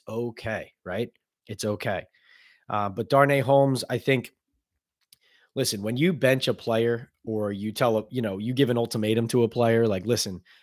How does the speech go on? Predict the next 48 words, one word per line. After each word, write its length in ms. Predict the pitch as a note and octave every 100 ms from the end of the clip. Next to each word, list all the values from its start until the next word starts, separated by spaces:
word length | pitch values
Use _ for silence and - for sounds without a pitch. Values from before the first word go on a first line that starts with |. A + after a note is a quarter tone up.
| -
your 120 | F#2+
roster 400 | A2 A2+ - A#2
spot's 380 | - A#2+ A2 -
not 200 | A2 G#2+
secure. 540 | G#2 A#2 A2 G#2+ G#2+ - - _
We 100 | A#2
need 160 | A#2 G#2
to 60 |
see 160 | G2+ A2
more 220 | G#2 A#2
from 180 | - A2+
you 180 | G#2+ G2+
right 240 | G#2 G#2
now 220 | G#2 G2+
or 220 | G#2 F2+ A#2+
else." 400 | A#2 A2 - A2
Like, 140 | F#2
all 180 | C3 G#3+
those 240 | F3 E3
things 320 | - E3+ D#3 A#2
are 80 |
things 300 | A2 B2 A#2
that 240 | A2+ A#2 A2 _ _ - -
Wink 220 | C3+ E3
Martindale, 840 | C3+ D3+ D#3 D#3+ D3+ D3+ D3+ D3+ C#3
you 80 | A2+
know, 80 | G2+
Brian 400 | A2 B2+ D#3+ A#2+
Daboll, 600 | B2+ D3 D3 C#3+ C#3+ A#2+
Mike 200 | A#2+ C#3
Kafka, 340 | C3 C3+ C#3
like, 160 | A#2+ A2+
this, 200 | E3+ -
this 160 | C#3 C#3+
is 120 | F#3+
how 160 | E3 D3+
this 340 | D3 C3 - _
staff 380 | - - C3 B2
coaches. 480 | - C#3 C#3+ F#2+ F2+
And 180 | G2+ G2 _ _ _ _ -
Wink 180 | C#3+ D3+
Martindale 420 | E3 D#3+ D#3 D3
told 280 | - D#3 D#3+
us 140 | A#2
about 220 | A2+ A2
the 60 | -
keep 260 | - D3
it 80 | A2